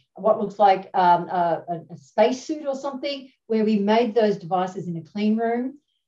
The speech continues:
And also, because science needs to be known by everyone,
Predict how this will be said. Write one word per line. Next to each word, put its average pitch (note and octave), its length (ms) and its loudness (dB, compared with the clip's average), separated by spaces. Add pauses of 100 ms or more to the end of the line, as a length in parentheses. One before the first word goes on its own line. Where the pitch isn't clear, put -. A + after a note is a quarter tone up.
(160)
And C4+ 160 2
also, C#4+ 580 2 (280)
because C#4+ 580 -8
science C#4 420 -10
needs A3+ 220 -4
to - 60 -20
be A3 100 -2
known A3 320 2
by F#3 240 -2
everyone, F3 540 -4